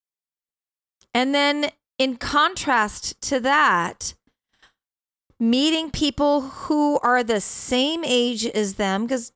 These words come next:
now they're, you know, they're a generation ahead of me. So now they're probably seventy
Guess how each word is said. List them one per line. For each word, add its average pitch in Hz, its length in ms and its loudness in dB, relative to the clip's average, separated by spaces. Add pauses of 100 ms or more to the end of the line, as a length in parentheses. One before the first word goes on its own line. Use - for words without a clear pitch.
now 233 600 2
they're, 247 420 0 (300)
you 277 100 -2
know, 247 120 2
they're 240 140 0
a - 20 -4
generation 233 440 0
ahead 220 200 0
of 330 80 -4
me. 220 140 0
So 226 160 -2
now 214 600 0 (140)
they're 247 320 0 (180)
probably 226 800 0
seventy 214 560 -2